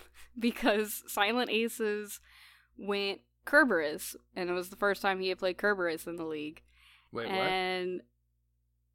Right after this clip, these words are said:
Speaker 1: Kerberos or Cerberus, it depends on who you pronounce it.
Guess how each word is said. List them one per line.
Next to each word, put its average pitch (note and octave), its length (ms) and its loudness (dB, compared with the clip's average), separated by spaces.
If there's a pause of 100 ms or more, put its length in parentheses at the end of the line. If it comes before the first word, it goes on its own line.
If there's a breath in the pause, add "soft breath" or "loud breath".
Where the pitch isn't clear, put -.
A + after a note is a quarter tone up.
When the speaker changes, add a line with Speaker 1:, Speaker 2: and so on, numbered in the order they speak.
(880)
Speaker 1:
Kerberos A3 520 4
or G3 80 2
Cerberus, F3 600 -2
it E3 100 -14
depends F3 320 -10
on F3+ 140 -4
who F3+ 80 -6
you F3+ 160 2
pronounce F3+ 420 6
it. E3 180 -4